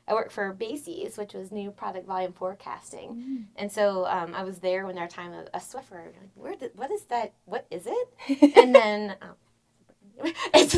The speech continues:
Speaker 1: something that was innovative. You know, it's not a mop. Where does it go? Where does it sit? And I had heard that I wasn't in the,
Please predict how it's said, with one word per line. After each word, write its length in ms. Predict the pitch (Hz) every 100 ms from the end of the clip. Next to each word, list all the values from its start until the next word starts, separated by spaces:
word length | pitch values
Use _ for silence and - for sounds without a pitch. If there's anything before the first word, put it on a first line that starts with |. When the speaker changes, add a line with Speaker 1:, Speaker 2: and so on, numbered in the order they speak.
| 466
Speaker 1:
something 240 | - 302 302
that 120 | 269
was 200 | 262 226 202
innovative. 600 | 240 320 240 214 214 208
You 100 | 226
know, 40 | 208
it's 140 | 202
not 200 | 196 185
a 20 |
mop. 460 | 214 269 370 190 185
Where 160 | 196 226
does 120 | 240
it 140 | 233
go? 200 | 254 277
Where 140 | 262 226
does 100 | 214
it 100 | -
sit? 240 | - 254
And 120 | 202
I 80 | 185
had 140 | 180 180
heard 260 | - -
that 220 | 208 196 - _ _ _ _ _ -
I 40 |
wasn't 320 | 202 190 180
in 140 | 185 180
the, 240 | 175 165